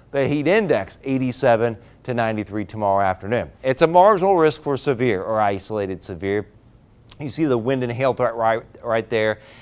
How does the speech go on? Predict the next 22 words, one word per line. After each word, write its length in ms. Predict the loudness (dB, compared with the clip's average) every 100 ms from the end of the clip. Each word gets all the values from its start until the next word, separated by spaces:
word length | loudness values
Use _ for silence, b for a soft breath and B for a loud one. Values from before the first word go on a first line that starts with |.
| B
and 100 | -4
that's 240 | -2 -4 -8
the 100 | -10
Storm 300 | -6 -6 -4
Prediction 540 | -4 -4 -4 -8 -12
Center's 480 | -8 -6 -6 -8 -12 b b b -6
outlook. 640 | -4 -4 -6 -10 -12 -20 -20 -14
And 120 | -6
we 120 | -2
got 100 | -2
a 40 | 0
marginal 560 | 4 4 2 0 0
risk 280 | 2 -2 -2
on 220 | -4 -4
Sunday 800 | -10 -2 0 0 0 2 2 0
as 220 | -2 -4
well. 520 | -2 2 2 0 -6 b b b b
Seventy-six 680 | -10 -2 -2 -2 -6 -6 -8
to 80 | -8
eighty-three 520 | -4 -2 -4 -4 -4
degree 300 | -4 -4 -4
highs, 640 | 0 2 2 2 -2 -8